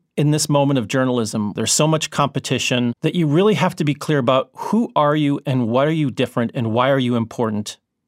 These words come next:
in the news media landscape. And so this is just taking those things that we feel have always been natural to who we are, native to who we are,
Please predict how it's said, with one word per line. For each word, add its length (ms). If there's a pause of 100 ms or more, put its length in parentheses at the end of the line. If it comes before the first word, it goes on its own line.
(100)
in 160
the 80
news 280
media 300
landscape. 640 (720)
And 140
so 120
this 220
is 80
just 240
taking 380
those 320
things 320
that 120
we 120
feel 380
have 180
always 640
been 320
natural 380
to 40
who 140
we 160
are, 180
native 460
to 100
who 100
we 180
are, 280